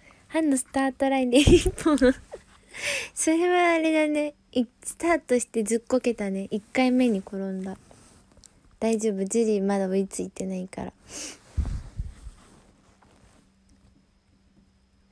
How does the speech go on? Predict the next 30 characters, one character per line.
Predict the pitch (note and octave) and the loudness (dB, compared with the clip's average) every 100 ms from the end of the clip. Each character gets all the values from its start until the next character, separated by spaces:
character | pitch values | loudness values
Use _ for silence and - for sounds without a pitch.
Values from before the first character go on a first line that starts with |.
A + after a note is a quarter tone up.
| - - - - _ - - | -20 -20 -20 -20 _ -20 -10
え | A3 A3 | -4 -4
ー、 | |
で | A3 | -2
も | G#3 G3 | -4 -4
歯 | - F4+ | 0 2
折 | D4 C4 | 2 0
っ | - | -4
た | - A3 | -4 -2
ら | G3+ | -2
ほ | A3+ | -4
ん | C4 | -4
と | - | -6
大 | - C#4+ C#4 | -2 0 2
変 | C#4 C4+ | 0 0
だ | C4 | -2
よ | A3+ | -2
ね。 | G#3+ G#3+ | -4 -6
ジ | B3+ | -2
ュ | B3+ | 0
リ | |
ー | A3+ | -2
も | A3 A3 | -4 -6
さ、 | A#3 A3 | -8 -8
お | G#3+ | -4
兄 | A#3+ F4 D#4 | -4 -4 -6
ち | - | -8
ゃ | A#3+ | -10
ん | A3+ | -8
が | A3 | -10
さ、 | - A3+ G#3+ | -8 -8 -8